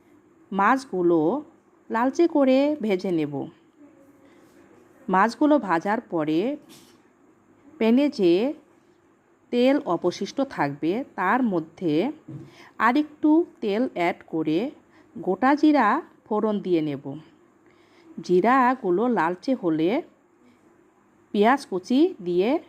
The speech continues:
ভালো করে ভেজে নেব, সঙ্গে পাঁচ ছয়টা কাঁচামরিচও দেব। পেঁয়াজগুলো একটু ভাজা ভাজা হলে তাতে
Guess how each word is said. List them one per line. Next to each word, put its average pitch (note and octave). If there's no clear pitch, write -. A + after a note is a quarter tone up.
ভালো F3
করে B3
ভেজে E3+
নেব, D3
সঙ্গে G#3
পাঁচ E3+
ছয়টা G3+
কাঁচামরিচও B3
দেব। D#3
পেঁয়াজগুলো A3+
একটু A#3+
ভাজা E3+
ভাজা A3
হলে D#3+
তাতে D#3+